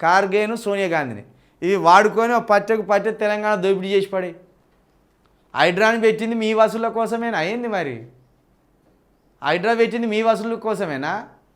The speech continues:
రంగనాథ్ గారు, ఇసొంటి వాళ్ళని పట్టుకోరాదు మనకు. చిన్న చితకోళ్ళు ఇంటి మీదకి హైడ్రా పంపడం, ఆ చెప్పుల షాప్ ఉంటే చెప్పుల షాప్ కథం చేయడం,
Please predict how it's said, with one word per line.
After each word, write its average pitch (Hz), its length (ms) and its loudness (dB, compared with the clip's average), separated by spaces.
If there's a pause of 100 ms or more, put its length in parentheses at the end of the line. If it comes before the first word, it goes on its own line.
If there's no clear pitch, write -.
(120)
రంగనాథ్ 202 440 0
గారు, 240 540 2 (500)
ఇసొంటి 214 280 -2
వాళ్ళని 220 180 0
పట్టుకోరాదు 202 480 2
మనకు. 139 380 -6 (1300)
చిన్న 220 300 2
చితకోళ్ళు 214 340 0
ఇంటి 208 220 -2
మీదకి 196 340 -2
హైడ్రా 180 300 2
పంపడం, 208 480 2 (840)
ఆ 165 80 2
చెప్పుల 190 340 2
షాప్ 185 240 2
ఉంటే 190 140 -2
చెప్పుల 185 340 -2
షాప్ 208 280 0
కథం 208 260 0
చేయడం, 233 360 0